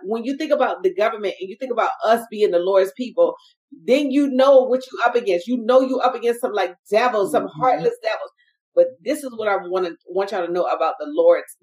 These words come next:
Speaker 1: vengeance, okay? They, they,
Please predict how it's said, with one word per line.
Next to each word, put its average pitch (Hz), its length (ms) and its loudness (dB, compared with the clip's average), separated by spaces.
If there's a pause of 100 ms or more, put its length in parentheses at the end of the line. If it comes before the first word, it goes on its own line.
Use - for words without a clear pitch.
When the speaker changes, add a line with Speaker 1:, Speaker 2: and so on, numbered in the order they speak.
Speaker 1:
vengeance, 156 640 -6
okay? 185 380 -2 (1200)
They, 226 300 2
they, 247 400 -2